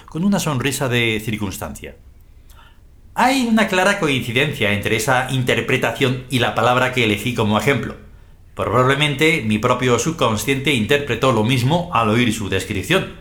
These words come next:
Por ello, querido amigo, no significa nada, al menos nada mágico o suprarracional.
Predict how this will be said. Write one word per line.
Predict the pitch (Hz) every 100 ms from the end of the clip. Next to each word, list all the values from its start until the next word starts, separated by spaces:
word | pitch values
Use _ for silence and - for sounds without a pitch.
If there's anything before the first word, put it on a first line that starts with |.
| - -
Por | - 226
ello, | 214 196
querido | - 175 160
amigo, | 143 147 151 147 - -
no | 165 214
significa | 220 175 156 160 170 170
nada, | 214 214 - -
al | - 107
menos | 120 147 185 127
nada | 135 139 120
mágico | 127 - 160 202 202 107
o | 107 127
suprarracional. | 127 127 123 113 110 107 101 101 - -